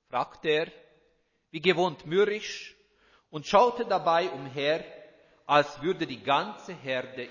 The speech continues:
ihm gehören. Er war kein schlechter Chef. Er wollte aber, dass alles so lief, wie er sich dies vorstellte.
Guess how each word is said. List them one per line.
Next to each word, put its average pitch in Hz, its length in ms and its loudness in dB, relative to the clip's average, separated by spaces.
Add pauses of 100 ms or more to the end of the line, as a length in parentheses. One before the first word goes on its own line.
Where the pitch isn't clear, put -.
ihm 113 280 -16
gehören. 85 680 -18 (1600)
Er 135 140 -6
war 147 240 4
kein 127 180 -6
schlechter 127 440 -10
Chef. 147 300 -8 (920)
Er 165 160 6
wollte 254 320 8
aber, 208 200 4
dass 180 320 -2
alles 277 480 2
so 214 100 -4
lief, 185 320 -12 (120)
wie 190 100 -6
er 180 80 -2
sich 175 240 -12
dies 156 240 -18
vorstellte. 110 840 -8